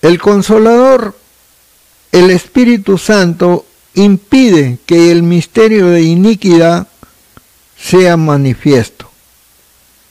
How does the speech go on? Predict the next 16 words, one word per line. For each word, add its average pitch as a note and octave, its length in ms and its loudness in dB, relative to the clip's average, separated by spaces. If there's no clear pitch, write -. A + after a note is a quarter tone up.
Y C#3+ 140 2
el E3+ 140 0
Espíritu G#3+ 600 -2
Santo G3+ 680 -2
debe F#3+ 380 0
ser D#3+ 340 -2
quitado, C#3 640 -2
porque C#3 340 0
las C3+ 180 0
personas E3+ 680 -2
ya E3+ 240 0
no D#3+ 280 -2
quieren F3+ 480 0
escuchar C#3+ 840 -2
el C#3 180 0
Evangelio. C#3 760 -2